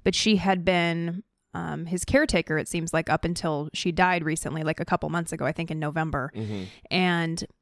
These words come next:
Speaker 1: he had this A R fifteen, but it, it w-, it had to be put in a case and locked, but he had the key.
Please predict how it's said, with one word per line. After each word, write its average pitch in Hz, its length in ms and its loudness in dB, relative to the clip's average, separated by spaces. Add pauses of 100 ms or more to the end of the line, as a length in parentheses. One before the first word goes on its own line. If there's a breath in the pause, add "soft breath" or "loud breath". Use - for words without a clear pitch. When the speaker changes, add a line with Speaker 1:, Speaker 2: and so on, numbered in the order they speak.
(160)
Speaker 1:
he 196 760 4 (560)
had 196 400 4
this 185 500 2 (120)
A 208 120 4
R 208 120 4
fifteen, 196 760 0
but 202 160 4
it, 143 80 2 (100)
it 190 100 2
w-, 185 280 2
it 190 140 0
had 190 160 2
to 185 80 0
be 175 160 2
put - 200 2
in 175 120 -2
a 156 60 -6
case - 680 0
and 196 200 2
locked, 202 540 0
but 214 120 4
he 220 100 6
had 202 240 2
the 190 80 0
key. 247 400 -4